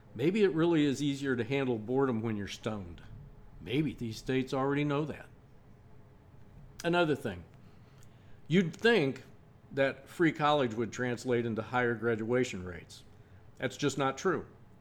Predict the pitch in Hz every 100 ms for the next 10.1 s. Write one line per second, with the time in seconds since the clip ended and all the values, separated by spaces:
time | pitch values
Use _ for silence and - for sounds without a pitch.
0 | - - - - - - 139 165 170 143
1 | 139 185 170 147 - 123 117 - 135 131
2 | 127 110 117 107 - 151 143 127 117 143
3 | 135 127 113 - 127 110 123 113 110 -
4 | - 120 113 120 147 - 123 123 143 143
5 | 101 - 123 117 104 - 107 147 143 120
6 | 110 117 113 - - - 135 135 135 127
7 | 123 113 113 117 117 - 139 135 131 131
8 | 120 110 - 120 113 110 - 107 - 117
9 | 104 98 113 107 123 120 110 139 135 131